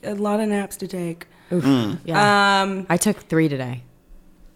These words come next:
Speaker 1: I just feel like everything in your life, you're, like, only allowed a certain ma-, amount of. And I was, like, I've been in a lot of long-term relationships.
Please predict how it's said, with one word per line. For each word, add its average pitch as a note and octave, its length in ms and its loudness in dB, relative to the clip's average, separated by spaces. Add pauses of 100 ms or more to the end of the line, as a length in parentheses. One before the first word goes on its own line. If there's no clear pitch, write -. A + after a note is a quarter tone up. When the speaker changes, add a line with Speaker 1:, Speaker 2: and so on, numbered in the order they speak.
(140)
Speaker 1:
I D#4+ 100 4
just G4+ 260 2
feel G#4+ 140 2
like G#4+ 260 2
everything C#4 520 -2
in C4 80 0
your A#3+ 120 2
life, G3 360 2
you're, G3 80 -2
like, F#3 260 0
only G3 220 -4
allowed F3 340 0
a F#3 80 -2
certain F3 400 -4
ma-, E3+ 160 0
amount E3 420 -2
of. G3 540 -4
And G3+ 140 -2
I G#3 140 2
was, G#3+ 280 0
like, G3 240 -8
I've G#3+ 140 -4
been C4 100 0
in C4 80 -2
a B3 80 -4
lot F3+ 220 -2
of E3+ 80 -4
long-term F3 440 -4
relationships. F#3+ 1040 -2